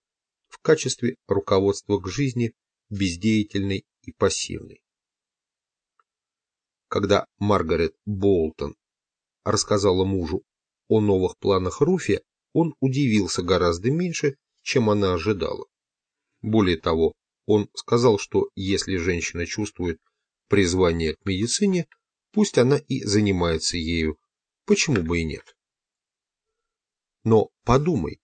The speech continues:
ведь она совсем не знает жизни, да и здоровье у неё плохое»,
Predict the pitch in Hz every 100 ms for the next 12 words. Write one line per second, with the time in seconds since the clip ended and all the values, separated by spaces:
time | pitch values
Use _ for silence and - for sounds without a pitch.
0 | _ _ _ 104 107 98 101 101 - 151
1 | 160 120 113 135 135 147 110 78 76 -
2 | _ - 107 95 80 90 110 156 170 104
3 | - 127 131 87 78